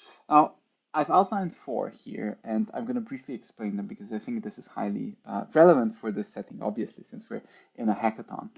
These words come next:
So building with Substrate, like mentioned, uh,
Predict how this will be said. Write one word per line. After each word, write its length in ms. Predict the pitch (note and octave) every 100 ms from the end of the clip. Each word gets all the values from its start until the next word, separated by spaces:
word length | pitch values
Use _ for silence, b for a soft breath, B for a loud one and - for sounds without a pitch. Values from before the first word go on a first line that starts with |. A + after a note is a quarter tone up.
| B B B
So 240 | - D#3 D3 b b b _
building 320 | C3+ A3 A3 D3+
with 120 | C3+
Substrate, 680 | - B2+ - G2 G#2+ - - -
like 220 | D3+ -
mentioned, 500 | C3+ C3 A#2+ A2+ -
uh, 300 | - A2+ A2+